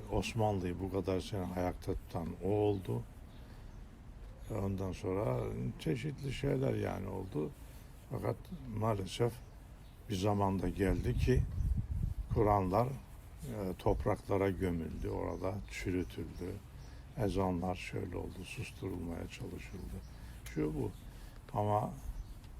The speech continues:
onların yerlerine haki yeksan oldular. Hiçbir şey yok ortada. Değil mi? Haddimizi bilmemiz lazım yani insan. Evet. Cenab-ı Allah bu, bu hadisle tamamlayayım. <clears throat>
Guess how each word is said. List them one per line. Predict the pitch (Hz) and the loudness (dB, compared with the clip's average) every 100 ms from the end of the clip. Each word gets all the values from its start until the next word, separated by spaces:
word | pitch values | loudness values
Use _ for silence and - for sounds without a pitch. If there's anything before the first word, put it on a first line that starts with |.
| - | 2
onların | 110 110 110 120 | 4 6 8 8
yerlerine | 107 104 98 107 95 | 8 6 6 4 2
haki | 82 104 101 117 | 6 6 6 6
yeksan | 104 101 - 113 95 | 6 6 4 2 4
oldular. | 82 82 - 117 | 0 -4 -2 0
Hiçbir | 139 - - - | 2 0 0 2
şey | - - 160 156 | 2 2 2 2
yok | 151 - - | 2 0 -4
ortada. | - 98 90 - - - - - - - - - - - - - | -4 -6 -8 -10 -8 -8 -8 -12 -16 -16 -14 -12 -12 -12 -14 -2
Değil | 107 135 | 4 4
mi? | 127 - - - - - | 4 -2 -12 -16 -10 0
Haddimizi | 113 95 117 123 117 123 | 2 2 2 4 2 2
bilmemiz | 110 110 113 120 113 98 | 2 0 2 2 0 0
lazım | 90 82 - 90 - | -2 -4 -4 -4 -4
yani | 90 98 104 | -4 -4 -4
insan. | - - - - - - - - - - - - | -4 -6 -6 -8 -8 -6 -4 -4 -4 -4 -6 -4
Evet. | 104 98 - - - - - - 127 120 | 0 0 0 -2 -2 -4 -2 0 0 4
Cenab-ı | 110 110 113 113 | 6 8 8 8
Allah | 104 110 104 101 - - - 117 | 6 6 6 2 -2 -4 -2 0
bu, | 107 123 120 113 | 2 2 2 4
bu | 117 98 | 6 6
hadisle | 117 104 92 107 | 6 4 4 4
tamamlayayım. | - 95 95 90 90 90 127 | 4 4 4 4 4 4 4
<clears throat> | - | 6